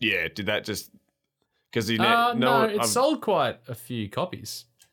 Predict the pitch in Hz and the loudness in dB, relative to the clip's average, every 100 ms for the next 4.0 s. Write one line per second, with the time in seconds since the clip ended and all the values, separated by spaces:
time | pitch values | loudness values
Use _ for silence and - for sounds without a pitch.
0 | _ - - _ - 156 190 185 190 131 | _ -20 -20 _ -6 -2 0 0 0 0
1 | 101 120 120 101 95 - _ _ _ _ | 2 0 -2 -6 -8 -12 _ _ _ _
2 | _ _ _ 135 160 160 156 - 131 123 | _ _ _ -4 -2 0 -2 0 0 0
3 | 120 101 87 101 - _ _ 107 95 | -2 -4 -2 -6 -6 _ _ -6 -6